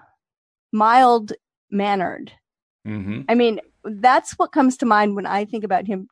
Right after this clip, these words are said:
Speaker 1: Gentle.
Speaker 2: Very gentle.
Speaker 1: Kind.
Speaker 2: Yes.
Speaker 1: Um, and yet he was, he really made some s-, big statements, and he did them in,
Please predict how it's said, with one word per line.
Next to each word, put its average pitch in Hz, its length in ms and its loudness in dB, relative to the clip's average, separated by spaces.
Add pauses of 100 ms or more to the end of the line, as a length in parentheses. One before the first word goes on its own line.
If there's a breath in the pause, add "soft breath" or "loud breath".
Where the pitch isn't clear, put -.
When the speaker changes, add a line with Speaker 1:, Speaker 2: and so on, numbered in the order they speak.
Speaker 1:
Gentle. 233 680 0
Speaker 2:
Very 113 280 0
gentle. - 380 -6
Speaker 1:
Kind. 254 580 0
Speaker 2:
Yes. - 480 -10
Speaker 1:
Um, 220 340 -2 (220)
and 240 220 0
yet 247 300 4 (880)
he - 280 -8
was, 233 420 -6 (760)
he - 240 -10
really 220 800 -2
made 208 340 -4
some 196 180 -10
s-, 190 120 -16 (380)
big 226 360 -2
statements, - 1200 -12 (380)
and 214 420 -6 (160)
he 233 220 -10
did 226 380 -6
them 277 160 2
in, 214 420 -4